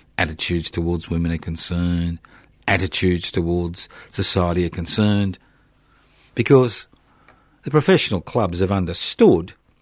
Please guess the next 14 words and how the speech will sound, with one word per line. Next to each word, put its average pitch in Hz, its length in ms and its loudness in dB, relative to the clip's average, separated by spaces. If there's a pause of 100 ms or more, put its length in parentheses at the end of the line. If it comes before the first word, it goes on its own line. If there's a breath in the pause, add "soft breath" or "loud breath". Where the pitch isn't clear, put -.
(1160 soft breath)
that 123 160 -4
they 135 220 6
need 135 480 2 (180)
to 117 140 -4
reflect - 840 0 (2250)
the 120 160 0
opinions 120 1200 -4 (1900)
which 117 180 0
are 117 60 2
growing 107 580 2 (1080)
within 120 240 0
the 117 80 2
Australian 95 460 -2
community. 120 720 -2